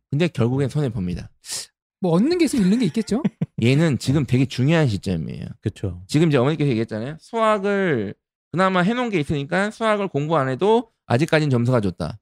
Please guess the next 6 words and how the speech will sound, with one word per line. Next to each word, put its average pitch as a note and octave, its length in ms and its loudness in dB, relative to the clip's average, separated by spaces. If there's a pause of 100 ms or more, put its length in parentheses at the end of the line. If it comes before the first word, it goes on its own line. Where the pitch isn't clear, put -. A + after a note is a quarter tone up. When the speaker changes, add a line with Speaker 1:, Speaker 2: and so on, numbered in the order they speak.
(240)
Speaker 1:
지금 F#3 200 2
정확한 A3+ 760 2
표현을 A3+ 460 2
써놨어요. F#3+ 520 -2
지금 G2+ 240 -4 (400)
아직까진 G#3 840 0